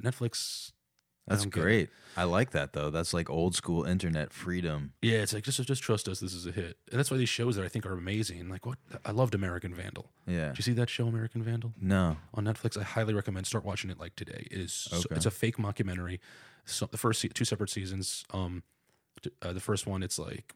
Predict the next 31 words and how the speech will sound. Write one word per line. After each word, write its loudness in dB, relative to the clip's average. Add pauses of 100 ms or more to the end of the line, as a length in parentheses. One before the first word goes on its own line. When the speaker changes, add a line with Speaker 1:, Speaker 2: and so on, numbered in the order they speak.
(100)
Speaker 1:
like 2
those -2
true -4
crime 4
things. 2
Someone 2
in -2
the 0
first -4
season, -4
someone 0
drew -4
dicks -2
all -4
over -2
the -2
teachers' -4
cars -2
at -8
this -4
high 0
school. -6 (320)
So 0
this 4
kid 6
in, 2
like, -2
the -4
A -2
V -4
club -4